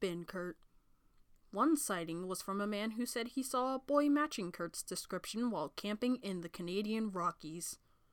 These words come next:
In the same week, two waitresses in Vermont that worked in a restaurant reported a boy matching Kurt's description.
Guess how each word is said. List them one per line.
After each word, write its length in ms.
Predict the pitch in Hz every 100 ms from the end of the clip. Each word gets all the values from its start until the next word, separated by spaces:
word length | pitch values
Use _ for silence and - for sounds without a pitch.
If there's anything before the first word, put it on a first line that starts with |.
| _ _ _ _ _
In 180 | 202 190
the 80 | 175
same 360 | - 233 285
week, 360 | 190 196 285 - - - - - - -
two 300 | - 349 370
waitresses 680 | 240 202 175 - 165 147 -
in 180 | 208 208
Vermont 420 | 226 214 156 131 - -
that 180 | 202 196
worked 320 | 254 294 -
in 100 | 190
a 60 | 160
restaurant 540 | 123 - 175 160 160 - - _ _ _ 214
reported 560 | 226 - 311 220 180
a 60 | 185
boy 320 | 190 208 233
matching 380 | 220 185 - 170
Kurt's 380 | - 214 - -
description. 720 | 247 - 214 - 135 147